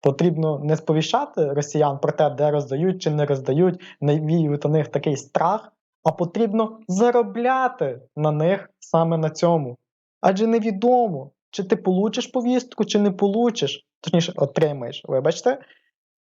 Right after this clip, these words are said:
Треба було зрозуміти, що в них є страх потрапити сюди.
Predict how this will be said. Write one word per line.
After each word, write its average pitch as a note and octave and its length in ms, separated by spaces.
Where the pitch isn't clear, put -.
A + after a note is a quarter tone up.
Треба G3+ 180
було A3 120
зрозуміти, G#3+ 760
що - 260
в D#3 60
них F#3 280
є F3+ 100
страх F3+ 580
потрапити D3 520
сюди. D#3+ 520